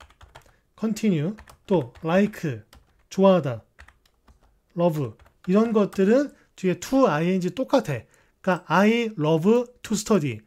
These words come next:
I love studying 둘 다 똑같다고. 사 번은 살짝 어려운데 이거 다음 책에서 얘기할게. 그렇지? 자,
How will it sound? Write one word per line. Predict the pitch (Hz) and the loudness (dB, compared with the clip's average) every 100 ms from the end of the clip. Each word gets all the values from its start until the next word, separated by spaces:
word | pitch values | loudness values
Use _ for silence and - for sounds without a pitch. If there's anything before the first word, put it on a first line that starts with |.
| _ _ - | _ _ -6
I | 175 190 | 0 0
love | 156 156 180 | 2 0 0
studying | 196 - 214 151 113 | -2 0 -2 -2 -6
둘 | 170 | -6
다 | 165 | -6
똑같다고. | 208 220 214 131 120 - _ _ _ _ | -4 -4 -4 -4 -8 -12 _ _ _ _
사 | - 151 160 | -8 -6 0
번은 | 202 202 196 196 208 | 2 2 2 0 -2
살짝 | 214 214 214 156 | -2 -4 -4 -4
어려운데 | 156 160 170 | -2 -2 -4
이거 | 156 151 - | -4 -8 -6
다음 | 165 185 | -4 -4
책에서 | 175 160 | -4 -6
얘기할게. | 139 127 117 120 220 - _ _ _ | -6 -10 -10 -10 -10 -12 _ _ _
그렇지? | 160 156 185 _ _ _ _ _ _ _ _ _ _ _ _ _ _ _ _ _ | -12 -10 -10 _ _ _ _ _ _ _ _ _ _ _ _ _ _ _ _ _
자, | - 135 | -12 -12